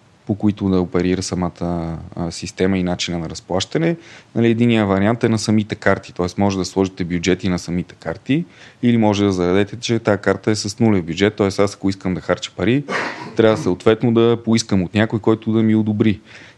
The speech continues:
И вече зависимост от, а, как е иерархията във фирмата и как работи самия процес по одобрение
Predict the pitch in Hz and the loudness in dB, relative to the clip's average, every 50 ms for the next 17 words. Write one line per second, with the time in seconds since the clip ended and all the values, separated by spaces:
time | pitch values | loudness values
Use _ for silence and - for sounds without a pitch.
0 | _ - 110 113 113 - - 104 110 104 104 117 113 - 117 110 104 98 - - | _ 2 4 4 4 2 0 -2 0 2 2 0 0 0 0 0 0 0 -4 -8
1 | - - 92 95 92 - - - 95 92 90 90 87 82 82 82 82 78 - - | -8 -4 -4 -4 -4 -4 -2 0 0 2 2 2 2 0 -2 -4 -6 -10 -2 -2
2 | 98 92 - - 92 87 87 82 - 90 90 90 95 95 98 - - 92 - - | -2 -2 0 0 0 0 0 -2 -2 -2 -2 0 0 0 -2 0 -4 -4 -4 -2
3 | 85 82 80 - - 117 120 131 117 - 107 95 - 101 92 - 95 92 87 98 | -6 -6 -6 -2 -2 0 2 2 0 0 -2 0 0 0 -2 0 -2 -2 0 -2
4 | 98 - 98 - - 87 92 95 98 90 - - 85 - - 90 87 - - 87 | -2 -2 -6 -6 -2 0 2 2 0 -2 -4 -12 -12 -4 -4 -4 -4 -2 -6 -6
5 | 85 85 85 85 90 92 90 87 85 82 80 | -4 -4 -4 -4 -4 -4 -2 -2 -4 -6 -8